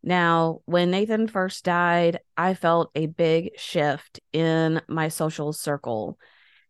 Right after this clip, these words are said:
a big shift in who were the people that reached out to me, who followed up with me, who invited me to do things. And it wasn't the people that I expected. In fact,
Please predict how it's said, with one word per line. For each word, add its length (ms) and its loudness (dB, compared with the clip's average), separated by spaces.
a 760 2
big 260 2
shift 540 2
in 160 -2
who 120 -4
were 100 0
the 80 0
people 380 -2
that 160 -2
reached 220 -4
out 200 0
to 100 -6
me, 360 -2
who 80 -4
followed 260 -2
up 180 -2
with 160 -4
me, 480 0
who 520 2
invited 420 2
me 80 0
to 100 -2
do 200 -2
things. 680 0
And 360 2
it 140 0
wasn't 320 2
the 60 -2
people 320 -2
that 100 4
I 140 4
expected. 640 0
In 160 0
fact, 540 0